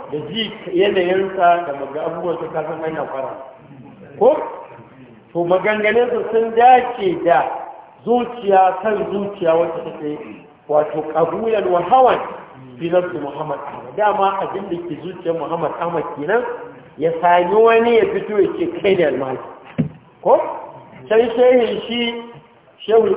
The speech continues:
Qurashi ya fara gaya mashi. Can wancan shehi in magana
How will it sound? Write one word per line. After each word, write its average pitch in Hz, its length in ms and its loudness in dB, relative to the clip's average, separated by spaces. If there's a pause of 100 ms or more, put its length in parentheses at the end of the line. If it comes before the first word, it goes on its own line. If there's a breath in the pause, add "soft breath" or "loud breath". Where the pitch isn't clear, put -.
Qurashi 220 580 0 (540)
ya 190 260 4
fara 196 300 6
gaya 165 260 4
mashi. - 300 -6 (1160)
Can 226 180 4
wancan 247 420 4
shehi 233 340 6
in 226 120 0
magana 226 360 2